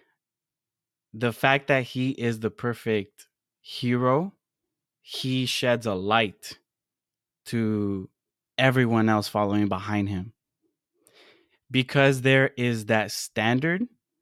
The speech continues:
of perfection that has come with All Might, people can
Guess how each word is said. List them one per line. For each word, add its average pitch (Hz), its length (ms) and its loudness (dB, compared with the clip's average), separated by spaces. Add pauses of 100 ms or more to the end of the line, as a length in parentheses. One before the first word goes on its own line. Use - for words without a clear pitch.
(400)
of 113 200 -2
perfection 156 800 0 (480)
that 113 140 2
has 110 200 0
come 127 380 2
with 135 280 4 (100)
All 127 180 4
Might, 175 420 2 (1500)
people 170 320 4
can 139 420 2